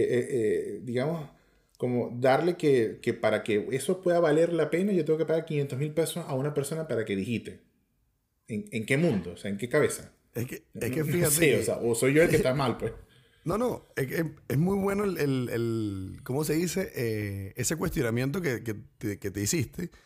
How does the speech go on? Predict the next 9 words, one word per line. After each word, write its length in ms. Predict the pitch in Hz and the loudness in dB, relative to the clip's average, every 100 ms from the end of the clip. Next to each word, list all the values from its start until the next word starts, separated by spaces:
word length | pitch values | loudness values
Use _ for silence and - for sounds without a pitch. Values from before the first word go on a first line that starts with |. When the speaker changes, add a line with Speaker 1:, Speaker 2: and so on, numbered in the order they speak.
| _ | _
Speaker 2:
porque 200 | 117 113 | -8 -2
yo 140 | 120 131 | 0 0
pienso 240 | 165 170 | 0 0
lo 80 | 139 | 0
mismo. 420 | 143 156 95 80 _ _ | 0 0 -2 -8 _ _
O 80 | - | -6
sea, 300 | 104 107 - - - | -2 -2 -4 -16 -8
fino. 360 | 147 110 76 - _ _ _ _ - _ _ - | -4 -2 -4 -12 _ _ _ _ -20 _ _ -8
Eh, 320 | 135 117 113 | -2 0 -2